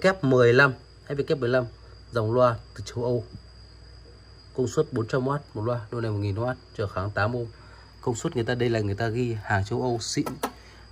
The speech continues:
Nó ghi, nó ghi công suất thực các bạn, nó không ghi ảo ảo đâu, nó không ghi,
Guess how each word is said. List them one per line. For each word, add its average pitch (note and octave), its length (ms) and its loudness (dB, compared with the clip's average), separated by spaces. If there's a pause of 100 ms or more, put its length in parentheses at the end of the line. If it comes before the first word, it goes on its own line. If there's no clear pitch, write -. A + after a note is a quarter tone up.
Nó A2 100 -2
ghi, B2 260 2
nó A2+ 80 2
ghi A#2+ 140 0
công B2 160 -2
suất - 200 -8
thực - 240 -2
các C3+ 100 -10
bạn, C3+ 120 -8 (140)
nó G#2+ 120 -6
không B2+ 180 -2
ghi B2+ 100 -2
ảo G#2 160 0
ảo G2+ 300 2
đâu, A2 180 -2 (200)
nó A#2 80 -10
không A#2+ 220 -2
ghi, A#2+ 280 -2